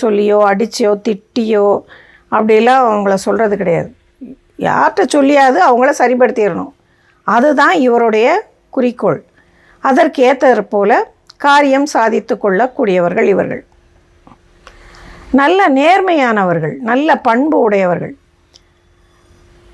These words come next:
நல்ல பண்பாளர்கள் என்றால் மிகையாகாது. நல்ல நாட்டியம், நடனம், இந்த மாதிரி விஷயங்கள் எல்லாம் இவங்களுக்கு நல்ல ஆர்வம் இருக்கும். எந்த விஷயத்தையும் கூர்ந்து கவனிச்சு அதை கத்துக்கணும்,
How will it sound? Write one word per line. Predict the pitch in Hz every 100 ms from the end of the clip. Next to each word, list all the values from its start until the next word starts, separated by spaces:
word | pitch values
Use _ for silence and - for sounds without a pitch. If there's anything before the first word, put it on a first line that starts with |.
| - - -
நல்ல | - 240 294 320
பண்பாளர்கள் | - 226 277 285 285 277 254 285 294
என்றால் | 226 220 240 254
மிகையாகாது. | 214 196 208 175 160 160 151 - _ _ _ _ _ _ _ _ _ _ 226
நல்ல | 233 262
நாட்டியம், | 254 233 254 254 262 240 233 240 269
நடனம், | 208 220 233 277 240 226 233 - -
இந்த | 247 254
மாதிரி | 247 254 277
விஷயங்கள் | 233 - 247 226
எல்லாம் | 208 220 233
இவங்களுக்கு | 208 190 247 214 170 160 - _ _ _ _ _ -
நல்ல | 262 254 285 269 202 156 - 214
ஆர்வம் | 262 285 269 196
இருக்கும். | 170 160 - 269 - _ _ _ _
எந்த | 233 269 339 320
விஷயத்தையும் | 277 - 302 262 277 269 294 294
கூர்ந்து | - 320 349 330 269
கவனிச்சு | 233 233 240 208 -
அதை | 285 247 214
கத்துக்கணும், | 240 - 294 302 247 240 214